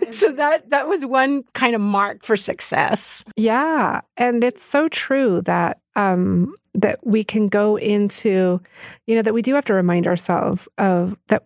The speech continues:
Speaker 2: that we are really good at what we do, because we can go into that negative self-talk so easily. And I mean, I've interviewed hundreds of women who have lots of, you know, quote unquote successes.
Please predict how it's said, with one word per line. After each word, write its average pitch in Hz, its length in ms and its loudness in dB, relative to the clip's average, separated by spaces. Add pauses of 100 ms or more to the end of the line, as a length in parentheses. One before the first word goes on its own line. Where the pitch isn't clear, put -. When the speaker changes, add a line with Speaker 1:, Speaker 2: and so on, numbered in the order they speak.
Speaker 2:
that 208 120 -2
we 208 120 2
are 233 220 0
really 170 200 0
good 170 180 -2
at - 80 0
what 180 140 0
we 190 120 0
do, 180 320 2
because 202 340 -2
we 214 80 0
can 214 180 -2
go 214 240 0 (100)
into 208 380 0
that 170 340 0
negative 185 560 2
self-talk - 720 -2
so 240 480 0
easily. 185 580 0 (640)
And 220 140 0
I 226 60 2
mean, 240 160 2
I've 262 200 2
interviewed 220 640 0 (280)
hundreds 254 520 0
of 208 140 0
women 185 460 2
who 196 420 0
have 190 540 -2 (380)
lots 226 460 0
of, 196 400 0 (240)
you 214 80 0
know, 170 160 2
quote - 240 0
unquote 196 380 0
successes. 185 880 0